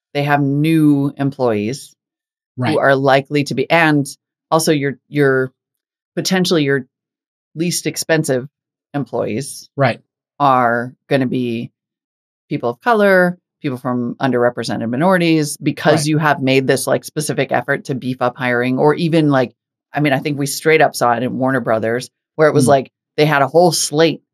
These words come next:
Speaker 1: of people
Speaker 2: Yes.
Speaker 1: and shows, media in particular, where it was like, you brought on a whole bunch of people to do more diverse programming
Speaker 2: Mm-hmm.
Speaker 1: and then just
Speaker 2: Yes.
Speaker 1: nuked 'em all. And so it basically looks like, at least at Warner Brothers, it's like people are saying it looks like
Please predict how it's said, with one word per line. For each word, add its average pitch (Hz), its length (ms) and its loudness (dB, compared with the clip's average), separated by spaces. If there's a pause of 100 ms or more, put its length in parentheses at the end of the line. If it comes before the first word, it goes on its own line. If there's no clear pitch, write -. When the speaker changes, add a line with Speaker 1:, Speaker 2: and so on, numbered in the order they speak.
(360)
Speaker 1:
of 151 200 -4
people 151 560 2
Speaker 2:
Yes. 143 180 4
Speaker 1:
and 127 80 0
shows, 151 380 2
media 160 480 4
in 139 100 2
particular, 147 400 0
where 131 140 4
it - 20 -2
was 131 140 -2
like, 131 160 -2
you 151 60 0
brought 147 400 2
on 151 200 0
a 131 60 -2
whole 156 320 -2
bunch 147 260 0
of 135 100 -10
people 131 560 -4 (340)
to 160 80 -4
do 156 260 -2
more 147 240 2
diverse 143 320 -2
programming 135 720 -2
Speaker 2:
Mm-hmm. 131 260 -2 (1080)
Speaker 1:
and 165 160 2
then 151 140 2
just 147 80 2
Speaker 2:
Yes. 156 180 4
Speaker 1:
nuked 165 180 2
'em 147 140 2
all. 131 340 4
And 147 160 0
so 156 120 4
it 139 60 0
basically 151 440 2
looks 135 260 -2
like, 123 400 0
at 131 80 -2
least 139 160 -2
at 131 100 -2
Warner 156 220 0
Brothers, 120 300 -4
it's 107 160 -14
like 120 180 -4 (140)
people 131 200 -4
are 123 80 0
saying 120 260 -4
it 117 100 -8
looks 170 480 0
like 117 320 -2